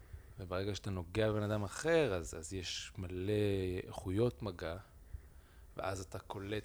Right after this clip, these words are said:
בדרך האיכויות מגע לאן הוא בכלל יכול ללכת, ואז אתה מתחיל להוביל אותו. וכל התקשורת הזאת של לשאול, "אפשר ללכת לפה, בוא נלך לכאן, מה אתה אומר, "אם ננשום ונלך לכאן ביחד?" ואם עכשיו נלך לכאן, אז אתה מקבל איזה אינפוט, ואז אתה ממשיך למקום אחר."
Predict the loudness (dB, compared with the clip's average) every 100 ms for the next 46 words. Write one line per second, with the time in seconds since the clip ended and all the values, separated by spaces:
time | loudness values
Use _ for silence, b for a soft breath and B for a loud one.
0 | -6 -10 -2 -2 -2 -6 -4 -2 -2 0
1 | 2 2 2 2 4 4 6 4 6 4
2 | 4 4 2 0 -10 -6 -6 -6 -12 -10
3 | -8 -6 -4 -2 -2 -4 -10 -16 B B
4 | B B B B 0 2 2 -2 -4 2
5 | 2 2 0 -2 -6 -6 -2 4 4 4
6 | -4 -6 -6 -4 -6 -6 -2 -2 -2 -6
7 | -8 -8 -10 -6 -6 -4 -6 -4 -2 0
8 | 0 0 -2 -2 0 4 6 4 2 0
9 | -2 -4 -6 -4 -4 -2 0 0 0 0
10 | 0 0 -2 B B B B B B B
11 | 0 4 6 6 2 2 2 2 2 0
12 | 0 6 8 8 4 0 4 4 4 2
13 | 0 0 -2 2 2 2 0 -2 -2 -4
14 | -2 -6 -4 -4 -2 0